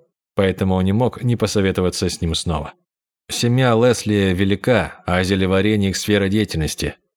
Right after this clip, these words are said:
С ее помощью твой талант раскроется на полную. Более того, семья Лесли искренна. На условии контракта намного выгоднее, чем те, что предлагает Академия».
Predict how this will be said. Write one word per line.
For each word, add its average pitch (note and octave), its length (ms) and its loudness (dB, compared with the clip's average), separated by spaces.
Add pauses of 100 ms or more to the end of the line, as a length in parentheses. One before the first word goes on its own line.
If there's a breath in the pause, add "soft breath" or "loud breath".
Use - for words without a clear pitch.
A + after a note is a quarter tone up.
(220)
С - 140 -10
ее G#2 180 4
помощью A2 480 0
твой A2 200 0
талант G#2+ 300 0
раскроется A2 580 0
на G2 120 2
полную. F#2+ 440 -2 (360)
Более G#2 320 2
того, G#2 380 2 (140 loud breath)
семья A#2 360 0
Лесли A2 360 0
искренна. F2+ 520 -2 (480)
На G2 160 0
условии F#2+ 680 0 (400)
контракта G#2+ 500 -2
намного F#2+ 380 0
выгоднее, F2 560 -2 (680)
чем G2+ 220 -2
те, A#2 220 0
что - 160 -4
предлагает F2 580 -2
Академия». F#2 600 -2